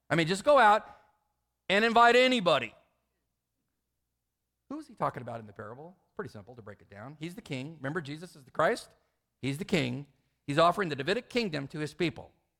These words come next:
right? He's offering it to them. What are they doing? "We don't like you. We don't like what you look like. We don't like what you talk like. We don't like the things that you do. We don't like the fact that you take on the Pharisees. We don't like the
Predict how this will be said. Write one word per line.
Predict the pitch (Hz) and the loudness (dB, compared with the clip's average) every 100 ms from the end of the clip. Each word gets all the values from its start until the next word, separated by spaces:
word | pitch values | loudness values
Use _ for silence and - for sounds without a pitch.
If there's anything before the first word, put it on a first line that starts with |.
| _ _ _ | _ _ _
right? | 117 196 302 - | 2 2 2 -4
He's | 165 | 0
offering | 190 269 220 | 2 2 -2
it | |
to | - 127 | -4 -8
them. | 92 _ _ _ _ _ _ _ _ | -12 _ _ _ _ _ _ _ _
What | 127 151 | -4 0
are | |
they | 196 196 | 2 2
doing? | 156 107 - _ _ _ _ _ _ _ _ _ _ _ _ 98 | -2 -4 -12 _ _ _ _ _ _ _ _ _ _ _ _ _
"We | 110 190 214 208 202 | -18 -16 -14 -14 -12
don't | 190 180 175 170 135 | -12 -12 -12 -12 -8
like | 127 - | -8 -8
you. | 95 _ _ _ _ _ _ _ _ | -18 _ _ _ _ _ _ _ _
We | 117 | -10
don't | 127 120 | -8 -6
like | 110 107 101 | -6 -8 -10
what | - | -16
you | 101 | -8
look | 208 285 | -4 -2
like. | 285 - _ _ | -2 -6 _ _
We | 123 139 131 | -10 -10 -8
don't | 123 123 107 | -6 -6 -4
like | 117 101 | -8 -8
what | 104 - | -12 -14
you | _ | _
talk | 214 233 | -2 0
like. | 262 262 165 | -2 -2 -8
We | 147 | -12
don't | 139 127 | -10 -8
like | 123 | -10
the | - | -10
things | 123 113 | -18 -18
that | 90 _ | -18 _
you | - | -16
do. | 220 262 | -14 -12
We | 185 | -12
don't | 165 143 | -10 -8
like | 127 | -10
the | 123 | -8
fact | 143 135 | -8 -8
that | 104 | -12
you | 110 | -14
take | 120 104 | -14 -14
on | 95 | -18
the | |
Pharisees. | - 226 220 214 208 185 - _ _ - | -4 -2 -2 -6 -12 -14 -16 _ _ -10
We | 165 | -8
don't | 151 | -4
like | 139 135 - | -2 -2 -6
the | 123 | -10